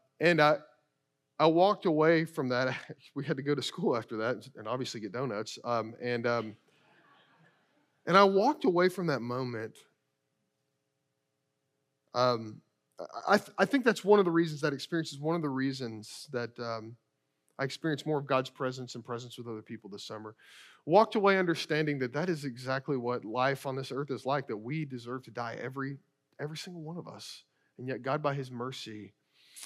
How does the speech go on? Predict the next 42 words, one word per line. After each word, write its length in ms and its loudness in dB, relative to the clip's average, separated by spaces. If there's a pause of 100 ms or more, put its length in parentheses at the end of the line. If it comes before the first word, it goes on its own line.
(120)
presents 440 -2
us 240 0
as 240 -8
miracles 600 -4
to 100 -14
the 80 -10
world. 360 -14 (1300)
And 180 2
I 80 4
don't 220 2
know 340 4 (120)
that 180 0
girl's 240 0
story 480 -2
or 200 -8
where 200 -2
she's 260 -6
at 160 -2
with 160 -10
the 60 -12
Lord, 400 -4 (200)
but 80 -8
I 80 -2
do 160 -4
know 200 -2
this, 500 -6 (880)
that 120 -4
God 260 -2
wants 180 -2
to 100 -6
use 320 -6
every 200 -8
moment 340 -8
of 80 -14
your 140 -10
life 320 -12
to 100 -18
make 140 -12
his 140 -14
appeal 260 -16
through 240 -20
you. 140 -18